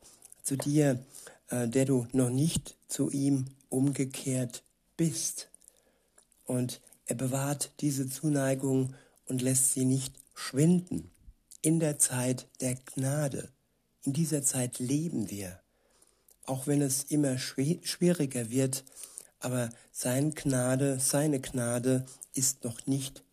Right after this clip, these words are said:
zu Ende. Bis zu dem Zeitpunkt, wo er wiederkommt und wenn wir dann auf ihn warten, wenn wir dann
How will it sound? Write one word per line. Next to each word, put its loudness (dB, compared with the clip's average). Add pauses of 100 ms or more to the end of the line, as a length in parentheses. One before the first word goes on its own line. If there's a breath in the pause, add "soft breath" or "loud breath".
(160)
zu -4 (180)
Ende. 0 (680)
Bis 4
zu 0
dem 2
Zeitpunkt, -2 (360 loud breath)
wo 4
er -6
wiederkommt -2 (520 loud breath)
und -2
wenn 2
wir 4
dann 0 (320 loud breath)
auf -4
ihn -4
warten, 0 (180)
wenn -2
wir 4
dann 0